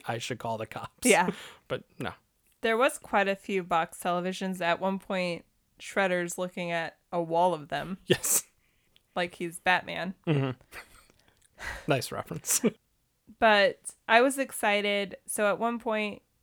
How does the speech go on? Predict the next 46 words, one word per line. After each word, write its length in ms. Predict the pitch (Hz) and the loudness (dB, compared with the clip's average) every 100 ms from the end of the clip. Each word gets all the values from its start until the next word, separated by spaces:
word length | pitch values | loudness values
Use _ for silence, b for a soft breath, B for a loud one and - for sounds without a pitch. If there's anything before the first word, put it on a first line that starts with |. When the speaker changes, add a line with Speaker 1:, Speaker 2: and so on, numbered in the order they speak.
| _ - | _ 0
Speaker 2:
you're 180 | 202 | 2
introduced 600 | 190 202 196 190 190 - - | 2 2 2 0 -2 -4 -4
to 420 | 190 185 180 185 _ _ _ _ _ _ _ - | -2 -2 -4 -8 _ _ _ _ _ _ _ -4
kind 280 | 240 220 214 | 2 4 4
of 120 | 196 | 4
all 160 | 190 | 4
these, 400 | 190 190 190 - _ _ | 4 0 -2 -10 _ _
I 120 | - 269 | 2 6
thought 180 | 339 | 6
they 100 | 359 | 6
were 120 | 233 208 | 2 2
street 360 | - 220 190 | -2 -6 -6
kids, 280 | - 190 180 | -4 -4 -4
but 140 | 190 196 | -4 -2
then 120 | 202 | -2
you 120 | 202 | 0
realize 360 | 196 185 180 180 | 2 2 0 -2
Danny 420 | 180 180 196 196 | -2 -2 -2 -4
is 200 | 196 - | -6 -10
a 40 | 196 | -8
spoiled, 640 | - - 185 180 175 - - _ | -6 -4 -2 -2 -4 -12 -20 _
privileged 480 | - 190 185 175 - | -10 -4 -4 -6 -8
kid 400 | - 202 240 254 _ _ _ _ 254 | -2 -2 -2 -4 _ _ _ _ -6
who 240 | 254 254 226 | -4 -6 -8
decided 600 | - 254 269 262 269 262 | -10 -6 -4 -4 -4 -6
to 180 | - 269 | -8 -8
s-, 160 | 262 - _ | -8 -10 _
join 220 | 254 262 | -4 -2
a 60 | 262 | -4
gang 400 | 262 262 262 269 | -4 -6 -6 -8
'cause 180 | - 208 | -8 -8
his 100 | 196 | -8
dad 240 | 190 196 196 | -8 -6 -6
doesn't 200 | 214 208 | -6 -4
pay 120 | 214 | -4
attention 380 | 190 196 196 - | -4 -6 -8 -6
to 100 | 269 | -4
him. 160 | 269 269 | -2 -2
Speaker 1:
Mm-hmm. 300 | 165 139 170 | -2 0 -2
Speaker 2:
So 580 | - - 226 214 202 - _ _ - | -2 6 6 6 4 -4 _ _ -6
they're, 420 | 202 233 226 208 | 2 2 2 6
they 120 | 254 | 6
have 120 | 277 | 6
this 140 | 202 - | 4 -4
cool 200 | 277 220 | 0 2
hangout. 460 | 233 220 170 - | 4 2 0 -6